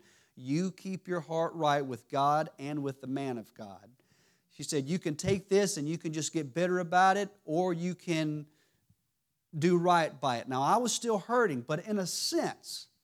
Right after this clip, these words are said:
in a very real sense, I had to forgive my pastor at the time, even though he had done nothing wrong.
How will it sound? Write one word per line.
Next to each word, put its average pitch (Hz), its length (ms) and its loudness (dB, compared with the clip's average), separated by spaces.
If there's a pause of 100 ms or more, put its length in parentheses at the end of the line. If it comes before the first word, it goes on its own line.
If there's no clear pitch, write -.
(140)
in 151 140 0
a 143 60 -2
very 240 520 2
real 226 380 0
sense, 175 720 -4
I 180 180 -2
had 220 380 -4
to 185 160 -6
forgive 151 720 -4 (840)
my 147 140 -2
pastor 208 520 -6
at 107 140 -10
the - 80 -20
time, - 360 -20 (380)
even 214 200 4
though 277 140 6
he 240 120 4
had 247 140 0
done 233 240 2
nothing 226 360 0
wrong. 220 320 0